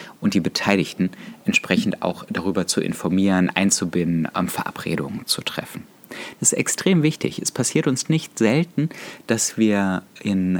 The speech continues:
ähm, in Runden kommen, wo bestimmte Punkte diskutiert werden, scheinbar mit der Absicht, eine Entscheidung zu treffen, wo aber die relevanten Entscheider überhaupt nicht mit am Tisch sitzen. Und das sind, ähm, sind, äh, Scheingefechte,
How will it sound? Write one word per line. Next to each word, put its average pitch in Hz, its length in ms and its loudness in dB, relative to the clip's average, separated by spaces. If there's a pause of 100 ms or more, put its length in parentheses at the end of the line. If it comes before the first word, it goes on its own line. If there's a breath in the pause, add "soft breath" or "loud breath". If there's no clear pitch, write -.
ähm, 87 220 -2
in - 160 0
Runden 104 400 2
kommen, 170 400 2
wo 101 80 4
bestimmte 123 500 0
Punkte 131 600 2 (400 loud breath)
diskutiert - 760 2
werden, 165 360 6 (360 loud breath)
scheinbar 135 720 4 (100)
mit 95 140 4
der - 140 2
Absicht, - 420 0
eine 87 220 0
Entscheidung 82 560 0
zu - 160 -2
treffen, 147 480 -2 (320 loud breath)
wo 127 100 6
aber 120 220 4
die 110 120 4
relevanten 110 560 4
Entscheider - 420 2
überhaupt - 400 0
nicht 139 140 -2
mit 135 140 2
am 123 140 2
Tisch - 220 -2
sitzen. - 440 -4 (600 loud breath)
Und - 260 4
das 101 140 2
sind, 110 360 2
ähm, 101 220 2
sind, 101 400 2
äh, 78 360 0
Scheingefechte, - 840 2